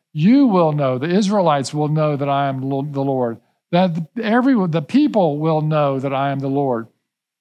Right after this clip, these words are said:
So these, the two purposes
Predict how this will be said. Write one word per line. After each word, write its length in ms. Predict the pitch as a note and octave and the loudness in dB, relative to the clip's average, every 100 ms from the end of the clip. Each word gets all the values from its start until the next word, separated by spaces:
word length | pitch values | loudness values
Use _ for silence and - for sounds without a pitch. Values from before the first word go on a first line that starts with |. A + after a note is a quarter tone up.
| _ _ _ _ _ _ _ _ | _ _ _ _ _ _ _ _
So 760 | - F#3+ F#3 F3+ F3+ E3+ F3 - _ _ _ _ _ _ - | -2 2 4 4 2 0 -4 -10 _ _ _ _ _ _ -6
these, 540 | C#3+ F#3 A3+ A#3+ E3 - | 0 4 4 2 -2 -10
the 220 | F3+ E3+ C#3+ - | -4 -4 -4 -2
two 220 | A#3 B3+ | 2 2
purposes 1120 | G#3+ A3+ A3 G3 D#3 - C3 A#2+ B2 E3 D3 | 2 0 0 0 0 -2 -4 -4 -4 -6 -8